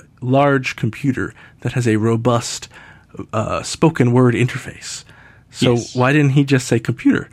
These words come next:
Speaker 1: replicate one of these things," and then it would just would have done it?
Speaker 2: And presumably, being part of the computer himself, he would already know whether they had it or not in the first place.
Speaker 1: That's true.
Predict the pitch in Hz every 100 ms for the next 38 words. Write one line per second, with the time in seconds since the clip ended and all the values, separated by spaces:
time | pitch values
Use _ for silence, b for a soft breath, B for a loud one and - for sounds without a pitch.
0 | B B 139 165 139 - 113 - 120 113
1 | 113 - - - - - 107 110 110 110
2 | - - - - 117 - - B B B
3 | B B B _ - B B B 123 110
4 | 123 113 214 170 95 101 139 b b _
5 | _ 107 104 95 117 107 95 92 98 98
6 | 92 85 85 - 165 147 117 b b b
7 | b b - - 120 117 98 98 98 90
8 | 87 85 90 98 98 92 98 92 85 -
9 | 92 95 87 82 85 92 85 80 - 87
10 | - - 110 127 - 117 - - -